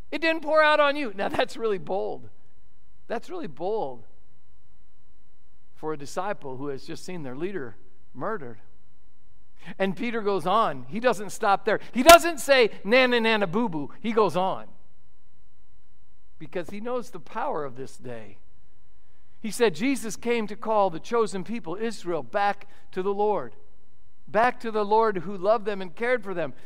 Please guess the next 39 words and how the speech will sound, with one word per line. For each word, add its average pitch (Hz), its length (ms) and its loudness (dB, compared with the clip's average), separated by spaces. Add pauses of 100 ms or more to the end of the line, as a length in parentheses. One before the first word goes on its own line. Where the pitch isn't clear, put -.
(200)
And 170 140 -4
even 294 380 0
though 254 180 4
you 233 240 -2
saw 247 340 2
the 214 120 0
miracles, 214 760 2
the 190 140 0
signs, 233 540 0
and 196 120 0
the 196 60 0
wonders, 196 540 0 (200)
your 220 180 4
response 214 760 0 (160)
was 175 180 0
to 190 120 -2
kill 247 320 2
him 156 300 -2 (200)
in 175 100 0
the 185 80 2
most 226 300 4
humiliating 214 680 4
way. 175 360 0 (260)
Crucifixion 202 920 -2 (180)
in 208 140 0
the 202 80 0
public 202 400 -2
square 156 480 0
in 147 100 -2
front 190 240 0
of 170 80 0
all, 156 520 0 (180)
a 151 60 -2
death 180 280 2
that 175 140 -2
oftentimes 175 800 -2
takes 160 260 -4
several 175 380 -4
days. 131 560 -4